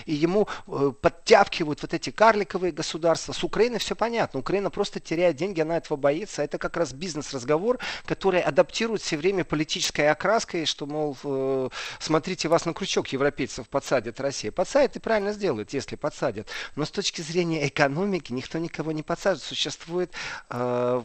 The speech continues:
потребление. И в этом отношении, конечно же, э, <clears throat> есть разговор, и давайте вот попробуем немножко отойти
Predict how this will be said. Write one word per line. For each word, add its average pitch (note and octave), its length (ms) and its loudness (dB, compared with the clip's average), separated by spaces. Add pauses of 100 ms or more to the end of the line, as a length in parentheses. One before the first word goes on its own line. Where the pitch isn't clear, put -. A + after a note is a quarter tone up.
потребление. D#3+ 920 2
И B2 140 -4
в D#3+ 60 -4
этом F#3+ 240 -2
отношении, G#3 680 -2
конечно E3+ 500 -4
же, C#3 220 -6 (340)
э, B2+ 580 2 (140)
<clears throat> - 80 -4 (1900)
есть C#3 400 0
разговор, D#3 640 2
и C3+ 540 -4
давайте E3 440 2
вот - 80 -12
попробуем E3 500 0
немножко G3 500 2
отойти F3 500 -2